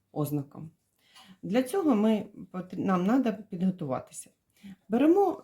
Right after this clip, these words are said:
е, різні предмети, які відрізняються між собою за розміром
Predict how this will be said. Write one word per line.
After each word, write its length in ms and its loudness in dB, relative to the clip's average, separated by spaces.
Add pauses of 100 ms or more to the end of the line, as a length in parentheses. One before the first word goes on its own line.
е, 340 0 (120)
різні 500 0
предмети, 920 -2
які 340 -4
відрізняються 840 0
між 260 -2
собою 560 -2 (420)
за 380 2 (500)
розміром 880 0